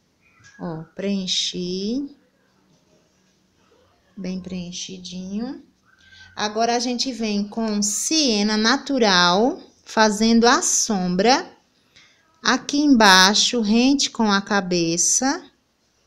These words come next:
Espero que vocês estejam enxergando, ó, e dou uma leve subidinha.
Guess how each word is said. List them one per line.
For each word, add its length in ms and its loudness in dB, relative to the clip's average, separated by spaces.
Espero 340 -6
que 100 -18
vocês 380 -8
estejam 520 -4
enxergando, 1000 -4
ó, 400 -4
e 120 -4
dou 280 0
uma 200 0
leve 920 2
subidinha. 840 -4